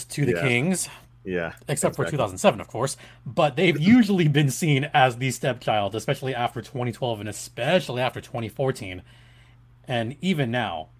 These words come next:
Speaker 1: I, I could hear the Kings fans, "Oh, look what we're doing to the Ducks. Ha, ha, ha, ha, ha. You're in last place." Hey, you know what?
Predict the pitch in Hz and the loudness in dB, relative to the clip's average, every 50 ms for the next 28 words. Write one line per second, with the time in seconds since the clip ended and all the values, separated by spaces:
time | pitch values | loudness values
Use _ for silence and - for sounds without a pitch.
0 | - _ _ _ - - - _ - - - 165 165 147 139 147 180 190 196 214 | -20 _ _ _ -20 -20 -20 _ -18 -6 -2 -2 -2 2 4 4 4 4 4 4
1 | 160 175 208 202 165 147 - 165 147 147 - 131 101 92 - - - - - - | 6 6 6 6 4 2 2 0 0 0 -2 -4 -6 -8 -10 -12 -18 -20 -20 -20
2 | - - - 233 262 269 269 269 254 254 254 247 233 247 240 233 220 233 233 240 | -6 2 4 6 6 6 6 4 4 4 2 2 2 2 2 2 2 2 2 0
3 | 220 202 247 233 202 220 175 226 226 214 208 - - - - 220 208 190 190 202 | 2 0 0 -2 -2 0 0 2 0 0 0 -4 -10 -10 -6 -4 -2 0 0 0
4 | 190 180 202 202 196 196 202 196 180 196 202 190 190 190 196 214 208 214 202 208 | 2 2 2 4 2 2 2 0 0 0 2 2 2 2 2 4 4 4 2 0
5 | 208 202 190 - - - 202 196 180 147 - - - - - - - - - - | 0 0 -2 -2 -4 -2 -2 0 0 -2 -4 -6 -12 -16 -20 -20 -20 -20 -20 -20
6 | - - - - - - - 143 147 143 127 135 131 151 180 175 165 170 170 147 | -20 -20 -20 -20 -20 -6 -2 -2 -2 0 0 2 2 4 4 4 4 4 2 0
7 | - | -4